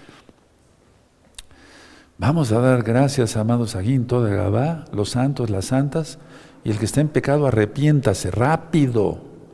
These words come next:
Y los amigos, amigas, rápido entrar a todos los pactos, porque Yahshua viene pronto. No es que te gu-, si te gustan las ministraciones, qué bueno.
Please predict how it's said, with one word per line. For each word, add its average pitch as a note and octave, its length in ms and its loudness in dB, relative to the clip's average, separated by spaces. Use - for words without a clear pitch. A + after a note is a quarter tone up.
Y G#2+ 80 -4
los A2 180 0
amigos, D3 440 2
amigas, C3 420 -2
rápido B2+ 640 0
entrar B2+ 240 0
a B2 80 -2
todos C#3 220 0
los A2+ 160 -4
pactos, C3 400 0
porque G#2 280 -2
Yahshua C3+ 300 0
viene B2+ 240 2
pronto. C#3 560 0
No G#2+ 160 2
es D3+ 100 2
que E3+ 100 0
te D3 120 -2
gu-, D3+ 220 0
si - 180 0
te A#2 120 0
gustan C#3 240 0
las C3 100 -4
ministraciones, B2+ 680 0
qué C#3 160 0
bueno. C3 560 0